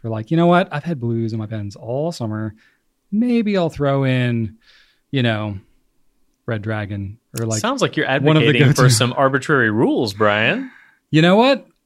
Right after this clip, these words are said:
Speaker 1: I'm not gonna say it's rules because it's not, like, something hard and fast I live by. I'll say, you know, arbitrary inspirational
Speaker 2: That's what I'm talking
Speaker 1: moments,
Speaker 2: about.
Speaker 1: I
Speaker 2: That, that's,
Speaker 1: guess.
Speaker 2: that's, that, that's the same,
Speaker 1: Sure.
Speaker 2: it's the same thing about saying, "Hey, you know what? I'm,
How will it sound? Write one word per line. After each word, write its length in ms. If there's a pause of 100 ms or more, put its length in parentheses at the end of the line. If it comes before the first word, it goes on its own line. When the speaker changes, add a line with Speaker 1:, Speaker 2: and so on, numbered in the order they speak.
(280)
Speaker 1:
I'm 100
not 100
gonna 140
say 160
it's 120
rules 480
because 240
it's 120
not, 140
like, 140
something 260
hard 260
and 100
fast 260
I 40
live 160
by. 200
I'll 120
say, 260 (180)
you 120
know, 120
arbitrary 720 (140)
inspirational 1200
Speaker 2:
That's 300
what 100
I'm 100
talking 160
Speaker 1:
moments, 300
Speaker 2:
about. 160
Speaker 1:
I 20 (140)
Speaker 2:
That, 40
that's, 280
Speaker 1:
guess. 0
Speaker 2:
that's, 260
that, 260
that's 220
the 60
same, 160
Speaker 1:
Sure. 340 (140)
Speaker 2:
it's 100
the 60
same 260
thing 160
about 260
saying, 260
"Hey, 140
you 140
know 120
what? 240 (380)
I'm, 360